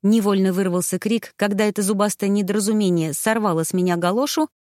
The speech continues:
и принялось мотать головой из стороны в сторону, желая разорвать мою обувь, как тузик грелку. "Кто здесь?" — донёсся до меня голос хозяина.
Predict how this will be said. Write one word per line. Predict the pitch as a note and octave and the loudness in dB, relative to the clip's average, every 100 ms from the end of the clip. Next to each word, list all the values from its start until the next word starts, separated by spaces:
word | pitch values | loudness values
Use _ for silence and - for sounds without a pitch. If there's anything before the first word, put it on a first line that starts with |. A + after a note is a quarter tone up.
| _ - | _ -4
и | B3+ | -2
принялось | B3+ B3+ B3+ A#3 | 0 2 2 2
мотать | A#3 A#3+ A#3+ G#3 | 0 0 0 0
головой | A#3 A3+ G#3+ G#3+ | 0 2 2 0
из | |
стороны | - A3+ G#3+ G#3+ | 0 0 2 0
в | |
сторону, | - C4+ C4 G#3+ G3+ | 0 0 2 2 2
желая | A3 B3 A#3 A3+ | 2 2 2 2
разорвать | A3 A#3+ G#3+ G3+ | 2 0 0 0
мою | G3+ G#3+ A#3 | 0 2 2
обувь, | D4+ D#4+ G#3+ - | 0 0 -2 0
как | B3 - | -2 0
тузик | D4 C#4+ C#4 | 0 2 2
грелку. | A3+ B3 A3+ D#3+ - D3+ - _ _ _ _ _ _ _ _ _ | 0 2 2 0 -4 -8 -8 _ _ _ _ _ _ _ _ _
"Кто | - - F3 E3+ | -6 2 4 2
здесь?" — | C3 C#3 B2+ A#2 - _ _ _ _ | 2 -2 -2 -4 -8 _ _ _ _
донёсся | C#3+ F3 G#3 A3 G3+ | -2 0 2 0 -4
до | F#3 | 0
меня | G3 F#3+ F#3 | 2 2 0
голос | E3+ F3+ F3 | 0 -2 -2
хозяина. | G3 E3+ D#3+ C3+ B2+ | -4 -2 -2 -2 -4